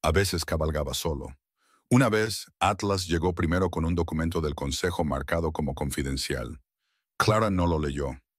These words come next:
Nessa sí, pero solo porque el perro lo dejó caer boca arriba junto a la estufa. La relación creció en espacios ordinarios.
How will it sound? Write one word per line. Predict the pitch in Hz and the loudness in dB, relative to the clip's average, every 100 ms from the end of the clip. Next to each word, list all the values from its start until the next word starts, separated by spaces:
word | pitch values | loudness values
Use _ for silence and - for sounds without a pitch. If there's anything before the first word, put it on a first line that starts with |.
| _ _ _ _ | _ _ _ _
Nessa | 90 101 92 87 | 2 2 2 -2
sí, | - 110 90 - _ _ _ | 0 0 0 -6 _ _ _
pero | 87 82 | 2 2
solo | - 113 95 | 4 2 2
porque | 98 85 87 | -2 0 0
el | 78 | 0
perro | 73 95 87 82 | 0 -2 0 0
lo | 80 | 0
dejó | 76 - 95 | 0 -2 -2
caer | 82 82 | 0 0
boca | 80 87 78 | 0 -2 -2
arriba | 76 85 80 | -2 -2 -2
junto | 71 82 73 69 | -4 -4 -2 -4
a | |
la | 64 | -6
estufa. | - 82 73 - - - _ _ _ _ _ _ | -4 -4 -4 -6 -12 -16 _ _ _ _ _ _
La | 80 | 2
relación | 85 90 85 - 107 | 4 2 2 2 0
creció | - 90 - 95 87 | 0 -2 0 0 0
en | 78 | -2
espacios | - 85 80 76 73 | -4 -4 -4 -4 -2
ordinarios. | 73 69 69 67 60 67 - | -2 0 0 -2 -4 -8 -12